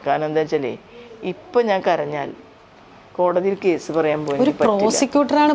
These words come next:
Speaker 2: പറയുന്നത്, അതും ഇത്രയും
Speaker 1: ഞാൻ
Speaker 2: വലിയ
Speaker 1: പറഞ്ഞില്ലേ, രണ്ട്
Speaker 2: കേസുകൾ
Speaker 1: പ്രോസിക്യൂട്ടർ പോയി.
Speaker 2: നടത്തിയ, അതെ, അതിനുശേഷം വരുന്ന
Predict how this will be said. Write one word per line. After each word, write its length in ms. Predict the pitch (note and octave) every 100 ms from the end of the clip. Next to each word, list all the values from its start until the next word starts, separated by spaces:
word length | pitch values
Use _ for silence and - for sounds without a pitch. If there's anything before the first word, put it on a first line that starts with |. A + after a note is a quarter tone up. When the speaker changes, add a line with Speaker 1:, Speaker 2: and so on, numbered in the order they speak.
| C#4
Speaker 2:
പറയുന്നത്, 240 | B3+ A3
അതും 140 | G#3+ C#4+
ഇത്രയും 400 | A3+ A#3+ C4 D4+
Speaker 1:
ഞാൻ 80 | D4+
Speaker 2:
വലിയ 160 | C4+ B3
Speaker 1:
പറഞ്ഞില്ലേ, 240 | C4+ D4 D4+
രണ്ട് 280 | F#3+ A#3 C#4 E4
Speaker 2:
കേസുകൾ 60 |
Speaker 1:
പ്രോസിക്യൂട്ടർ 680 | B3+ C#4 D#4 C#4+ C#4 C#4 B3
പോയി. 120 | B3
Speaker 2:
നടത്തിയ, 120 | C4 C#4+ B3+ -
അതെ, 160 | G#3+ G3+ - - - -
അതിനുശേഷം 640 | A#3+ D4 D#4 C4 C#4 E4 D#4+
വരുന്ന 180 | D4+